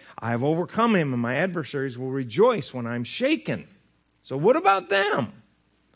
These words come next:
So in his despondency and depression, David boldly prays and addresses God as the Lord my God.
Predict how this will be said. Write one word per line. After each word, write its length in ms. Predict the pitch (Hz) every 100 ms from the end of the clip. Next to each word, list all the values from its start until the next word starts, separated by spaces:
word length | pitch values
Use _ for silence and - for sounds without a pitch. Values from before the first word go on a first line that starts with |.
| _ _ _
So 200 | - 165
in 100 | 165
his 140 | 170
despondency 640 | 135 - - 160 165 143 139
and 80 |
depression, 800 | 120 104 139 127 131 123 - -
David 440 | 113 120 123 120 110 _ _ _
boldly 400 | 113 113 127 131
prays 500 | 135 - 107 98 92
and 140 | 98 92
addresses 680 | - 92 92 101 107 107 95
God 440 | 104 92 90 87
as 260 | 90 87 -
the 120 | 92
Lord 600 | 87 92 101 107 110 117 - _ _ _
my 640 | - 95 101 95 95 98 104 _ _ -
God. 500 | 85 82 78 73